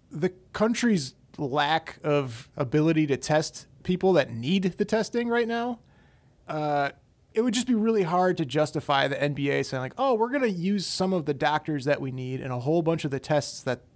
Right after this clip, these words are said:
people who need it could use, and we're just gonna use it for sports, like, something unnecessary." Like, I don't, I don't think that would be a very good look for the <laughs> N B A, first of all, so I,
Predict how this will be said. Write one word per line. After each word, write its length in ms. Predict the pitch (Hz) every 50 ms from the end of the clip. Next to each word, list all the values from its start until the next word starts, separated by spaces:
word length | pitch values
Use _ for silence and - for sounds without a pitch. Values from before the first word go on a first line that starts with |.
| _ _ -
people 200 | - 143 127 131
who 100 | 123 123
need 220 | 120 127 143 143 131
it 180 | 120 120 - - - - - _ - - _ - - - - -
could 200 | - 151 - 113
use, 420 | 120 120 110 107 117 127 - - - - - - - - - -
and 100 | - 143
we're 40 | 135
just 160 | 151 156 -
gonna 140 | - 175 151
use 200 | 143 139 151 139
it 120 | 151 - -
for 100 | - 123
sports, 640 | - - - - 143 135 135 131 - - - - - -
like, 200 | - - 113 -
something 260 | - 143 127 - 131 -
unnecessary." 880 | - 131 127 120 123 120 - 127 - - 123 117 117 120 120 120 -
Like, 160 | 127 127 -
I 60 | 143 165
don't, 160 | 196 190 - -
I 120 | - 151
don't 160 | 180 175 -
think 160 | - 185 170
that 80 | - -
would 80 | 147 143
be 100 | 151 143
a 40 |
very 220 | 123 135 143 139 139
good 140 | 131 139 123
look 280 | 123 131 131 127 -
for 120 | - - 131
the 100 | 147 151
<laughs> 60 | -
N 80 | 208 196
B 160 | 175 160 151
A, 200 | 139 135 131 135
first 280 | - - 156 151 - -
of 120 | 117 123
all, 180 | 117 113 120 120
so 160 | - - 127
I, 80 | 131